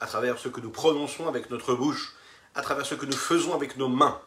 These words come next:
et bien sûr, à travers ce que nous allons manger ou boire, mais surtout, la façon avec laquelle nous allons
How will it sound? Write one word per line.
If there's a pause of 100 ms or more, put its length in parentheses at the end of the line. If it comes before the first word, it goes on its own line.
(1000)
et
bien
sûr, (380)
à
travers
ce
que
nous
allons
manger
ou
boire, (680)
mais
surtout, (840)
la
façon
avec
laquelle
nous
allons